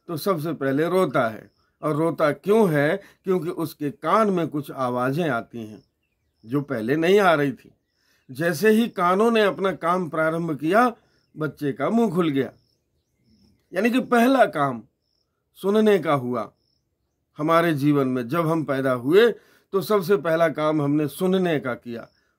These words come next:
और धीरे धीरे सुनते सुनते हमने बोलना शुरू किया।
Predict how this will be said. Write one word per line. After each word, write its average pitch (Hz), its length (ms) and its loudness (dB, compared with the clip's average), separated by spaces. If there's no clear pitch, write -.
और 233 320 0
धीरे 202 360 2
धीरे 214 340 0
सुनते 208 500 0
सुनते 202 640 0
हमने 196 280 0
बोलना 214 500 2
शुरू 147 320 -2
किया। 113 300 -10